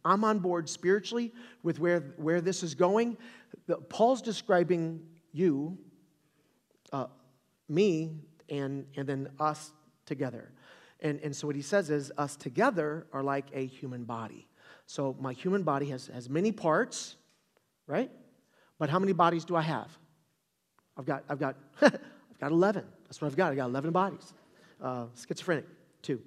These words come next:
Uh, so many parts make up one whole body, so it is with the body of Christ. Verse thirteen. Some of us are Jews, some of us are Gentiles.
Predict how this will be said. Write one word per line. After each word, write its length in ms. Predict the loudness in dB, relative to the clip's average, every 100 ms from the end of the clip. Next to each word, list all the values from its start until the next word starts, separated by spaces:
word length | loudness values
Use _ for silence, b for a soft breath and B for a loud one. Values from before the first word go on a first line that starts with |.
| B B 6
Uh, 220 | 6 6 B B
so 140 | 6
many 160 | 6 6
parts 320 | 4 2 0
make 120 | -6
up 100 | -4
one 100 | -2
whole 100 | 0
body, 220 | 2 0
so 120 | 0 -4
it 60 |
is 100 | -6
with 100 | -8
the 40 | -4
body 200 | -2 -2
of 60 |
Christ. 220 | -6 -10
Verse 160 | -6 -6
thirteen. 320 | -6 -10 -14 -16 b b b
Some 180 | -6 -2
of 80 | 0
us 140 | -2
are 80 | -2
Jews, 520 | 0 2 2 0 -8 -18 -20 _ _ _ _
some 180 | -14 -12
of 80 | -10
us 180 | -10
are 60 | -10
Gentiles. 720 | -8 -8 -8 -12 -14 -18 -20